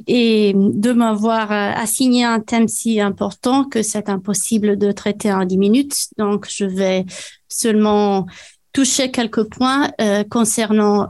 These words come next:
euh, les, les raisons de la crise de la démocratie, euh, à laquelle on assiste en Europe et je dirais dans le monde. Et, euh,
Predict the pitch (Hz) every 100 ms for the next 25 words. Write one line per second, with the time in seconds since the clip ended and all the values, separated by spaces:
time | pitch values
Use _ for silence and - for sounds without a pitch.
0 | 208 196 - - 196 190 185 185 190 -
1 | - - 208 220 247 240 262 285 233 214
2 | 202 - - 240 247 220 202 202 196 190
3 | 208 208 208 202 - 247 226 - 196 202
4 | - 190 190 190 202 202 190 190 185 180
5 | - 240 - - 202 202 - - - -
6 | - 208 202 190 262 254 196 196 175 196
7 | 175 185 196 202 220 262 285 - 170 -
8 | - - - _ - 262 262 - 220 208